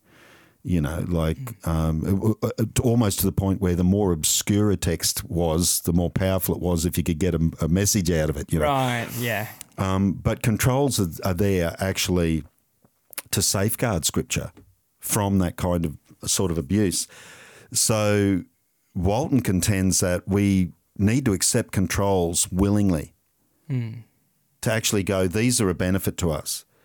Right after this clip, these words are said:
Speaker 1: that there's certain places where we're not gonna go. We're not gonna colour outside the lines.
Speaker 2: Okay.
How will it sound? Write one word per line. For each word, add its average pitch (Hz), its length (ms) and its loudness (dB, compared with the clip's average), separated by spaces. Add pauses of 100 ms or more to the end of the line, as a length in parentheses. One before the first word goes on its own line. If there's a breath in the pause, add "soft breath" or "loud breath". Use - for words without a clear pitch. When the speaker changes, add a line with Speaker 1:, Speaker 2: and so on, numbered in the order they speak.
(600 soft breath)
Speaker 1:
that - 160 -2
there's 202 220 0
certain 101 480 0
places 101 480 0
where 87 320 2
we're 90 120 0
not 95 140 0
gonna 87 200 0
go. 82 260 0
We're 87 80 0
not 101 100 0
gonna 107 160 0
colour 95 380 0
outside 85 480 0
the 80 100 -6
lines. 82 500 -2
Speaker 2:
Okay. 117 340 -8